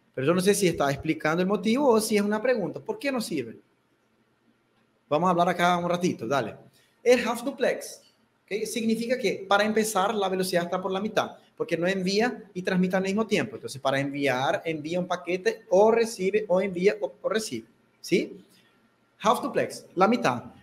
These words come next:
Pero ese half duplex no baja la mitad la velocidad, baja a un cuarto la velocidad. ¿Por qué?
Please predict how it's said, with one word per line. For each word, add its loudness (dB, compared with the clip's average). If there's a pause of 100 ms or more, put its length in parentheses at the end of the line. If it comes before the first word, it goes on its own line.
Pero 8
ese 6
half 4
duplex 0 (100)
no 0
baja 2
la 4
mitad 0 (300)
la 2
velocidad, 0 (480)
baja 2
a 2
un 0
cuarto 4
la 2
velocidad. -4 (420)
¿Por 4
qué? 0